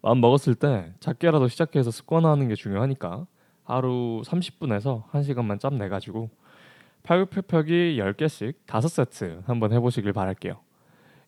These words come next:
열 개라고 해서 코웃음 치실 수도 있는데 농담이 아니라 평소에 몸을 잘 움직이셨다면 모르겠는데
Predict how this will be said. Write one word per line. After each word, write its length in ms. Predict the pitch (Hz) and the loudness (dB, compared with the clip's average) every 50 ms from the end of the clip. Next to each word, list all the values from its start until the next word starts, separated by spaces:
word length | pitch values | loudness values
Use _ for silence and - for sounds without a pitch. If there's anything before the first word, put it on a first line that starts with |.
| - - 110 | -6 0 4
열 200 | 107 107 123 143 | 8 8 8 8
개라고 400 | - 190 196 190 190 170 170 175 | 8 6 8 8 8 8 8 6
해서 340 | 160 147 156 139 127 117 110 - | 4 6 6 6 6 4 4 2
코웃음 340 | - 175 175 185 180 190 180 | 2 2 2 4 4 2 0
치실 240 | - - 180 175 165 | -2 -2 -2 -2 -2
수도 180 | - 160 147 117 | -2 -2 -2 -2
있는데 500 | 101 92 90 95 123 120 101 85 82 - _ _ _ _ _ _ _ - | -2 -2 -4 -4 -4 -4 -4 -6 -10 -16 _ _ _ _ _ _ _ -10
농담이 480 | 107 110 110 127 143 160 180 175 160 | -4 -2 0 2 4 4 4 4 4
아니라 400 | 110 92 90 92 107 117 95 87 - _ _ _ _ _ _ _ _ _ _ _ _ _ _ _ _ _ _ _ _ _ _ _ _ - - - _ _ | 2 2 0 -2 -4 -4 -6 -8 -12 _ _ _ _ _ _ _ _ _ _ _ _ _ _ _ _ _ _ _ _ _ _ _ _ -20 -20 -20 _ _
평소에 360 | - - 196 208 214 202 180 | -4 -2 0 2 4 4 4
몸을 280 | 143 113 117 139 143 135 | 4 2 2 0 0 0
잘 220 | - 139 123 110 | 2 2 2 2
움직이셨다면 680 | 104 110 117 135 156 170 175 175 165 - 170 160 147 123 | 2 0 0 -2 0 0 -2 -2 0 0 2 2 2 0
모르겠는데 880 | 101 101 104 117 113 113 113 104 104 98 92 - - 123 107 92 85 82 | 0 -2 -2 -2 -2 -2 -2 -4 -4 -6 -8 -8 -6 -6 -6 -6 -8 -12